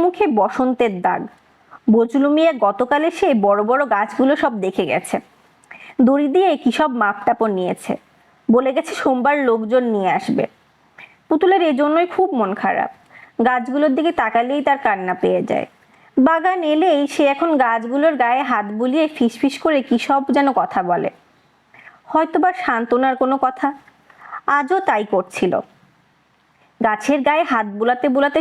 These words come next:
সে লক্ষ্য করল তার বাবা বাগানে হাঁটছেন, তার হাতে একটি ভাঁজ করা খবরের কাগজ। তিনি অন্যমনস্ক ভঙ্গিতে হাঁটছেন। তাকে দেখে মনে হলো খুব রেগে আছেন। খুব রেগে গেলে তিনি এরকম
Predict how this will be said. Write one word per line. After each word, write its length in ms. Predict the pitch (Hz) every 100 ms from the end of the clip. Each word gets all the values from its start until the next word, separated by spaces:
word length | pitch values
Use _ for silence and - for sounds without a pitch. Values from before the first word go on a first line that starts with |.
| 311
সে 80 | 359
লক্ষ্য 220 | 202 - 269 311
করল 220 | 339 349 220 - - - - -
তার 140 | 285 240
বাবা 140 | 214
বাগানে 360 | 226 185 196 226 262
হাঁটছেন, 420 | 254 - - - 233 - _ _ _ - - _ -
তার 180 | 226 226 262
হাতে 220 | 277 311 302
একটি 140 | 349 269
ভাঁজ 200 | 220 202 - -
করা 200 | 311 233 208 -
খবরের 440 | 220 196 202 190 185
কাগজ। 300 | 165 151 202 - _ _ _ - - _ _
তিনি 160 | 349 370 320
অন্যমনস্ক 540 | 269 277 294 311 320 - 285
ভঙ্গিতে 420 | 247 240 247 277 269
হাঁটছেন। 440 | 180 - - 185 - - _ _ _ _ _ -
তাকে 180 | 233 302
দেখে 300 | 220 214 285
মনে 240 | 285 302 320
হলো 220 | 339 285 220 - - -
খুব 140 | 330 302 220
রেগে 260 | 190 202 185 175
আছেন। 260 | - - - - _ _ _ _ _ -
খুব 160 | 339 359 254
রেগে 200 | 240 254
গেলে 200 | 320 294 202 233
তিনি 240 | 240 269 285
এরকম 240 | 233 233